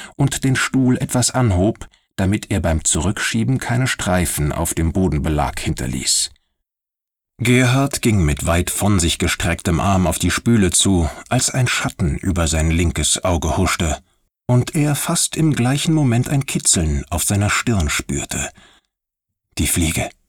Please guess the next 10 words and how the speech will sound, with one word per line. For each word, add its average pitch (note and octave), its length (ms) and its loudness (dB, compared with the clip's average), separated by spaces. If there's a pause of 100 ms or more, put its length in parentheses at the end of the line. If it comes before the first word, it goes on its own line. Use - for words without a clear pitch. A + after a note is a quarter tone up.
(600)
Sie G#2 160 4
saß F2+ 420 2 (240)
in A2+ 180 4
seinem F2 400 2
Gesicht. - 580 -2 (720)
Wenn B2 300 2
sie A2 160 4
nun C#3+ 240 4
auch B2 240 0
dort. C3+ 400 -4